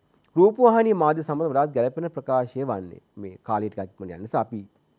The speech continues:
ප්‍රශ්න කතා කරමු ඉක්මනින්. රූපවාහිනී මාධ්‍ය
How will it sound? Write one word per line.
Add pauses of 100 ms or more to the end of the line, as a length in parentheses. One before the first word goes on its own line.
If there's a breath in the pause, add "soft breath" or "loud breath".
(200)
ප්‍රශ්න
කතා
කරමු
ඉක්මනින්. (800 soft breath)
රූපවාහිනී
මාධ්‍ය